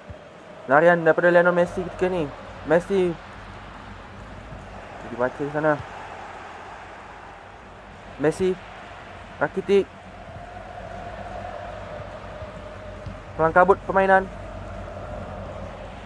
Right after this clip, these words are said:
Semedo lambat. Antara ke sebelah sana.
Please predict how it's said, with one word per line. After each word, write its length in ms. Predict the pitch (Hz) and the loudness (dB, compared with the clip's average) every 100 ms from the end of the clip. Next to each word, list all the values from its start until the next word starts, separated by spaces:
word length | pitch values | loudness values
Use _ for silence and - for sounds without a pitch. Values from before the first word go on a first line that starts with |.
| - - - - - - - - - - - - - - - - - - | -14 -14 -14 -14 -16 -16 -16 -16 -16 -16 -18 -16 -16 -16 -16 -18 -10 2
Semedo 320 | 190 196 208 | 8 12 12
lambat. 400 | 196 208 202 - - - - - - - - - - - - - - - - - - - - - - - - - - - - - - - - - - - | 12 12 10 8 -2 -12 -12 -12 -12 -14 -14 -14 -12 -12 -12 -12 -12 -12 -12 -14 -12 -10 -10 -10 -10 -12 -12 -14 -12 -12 -12 -12 -12 -10 -10 -10 -10 -4
Antara 260 | 151 190 185 | 6 6 6
ke 80 | |
sebelah 220 | 196 202 196 | 6 8 10
sana. 340 | 208 202 196 | 10 10 8